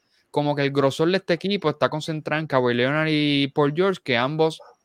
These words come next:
realizan lo mismo. Es como que duplicar ese firepower defensivo y ofensivo, pero no llega al área del poste, no puedes llegar a,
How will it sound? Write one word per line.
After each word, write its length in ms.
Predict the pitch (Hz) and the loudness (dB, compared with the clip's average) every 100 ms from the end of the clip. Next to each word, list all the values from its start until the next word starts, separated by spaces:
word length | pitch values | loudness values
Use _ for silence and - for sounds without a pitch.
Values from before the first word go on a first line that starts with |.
| - | -8
realizan 460 | 143 151 165 160 | -4 -4 -4 -4
lo 100 | 120 | -4
mismo. 260 | 104 131 135 | -4 -4 -6
Es 60 | 143 | -8
como 260 | 185 175 | -6 -6
que 100 | 143 | -4
duplicar 600 | 123 113 120 - 127 175 - | -4 -4 -6 -2 -2 -2 -2
ese 640 | 131 127 160 156 147 123 _ _ | -2 0 2 2 2 -2 _ _
firepower 680 | 147 135 127 147 170 165 151 | 0 0 2 6 6 4 2
defensivo 540 | 123 120 113 - 135 | -2 -4 -8 -4 -2
y 40 | 147 | -2
ofensivo, 600 | 147 143 - 202 165 160 _ _ _ _ - - | -4 -8 -4 0 0 -2 _ _ _ _ -10 -2
pero 180 | 131 | 0
no 160 | 127 135 | 0 0
llega 420 | 143 147 160 127 135 | 2 4 4 4 4
al 80 | |
área 260 | 123 127 139 | 4 4 2
del 140 | 127 | 0
poste, 480 | 117 127 151 - 139 | 0 0 0 -2 -6
no 120 | 127 110 | -4 -4
puedes 240 | 123 127 | -4 -4
llegar 400 | 131 123 123 127 | -2 0 2 2
a, 480 | 127 117 107 98 | 2 2 0 -2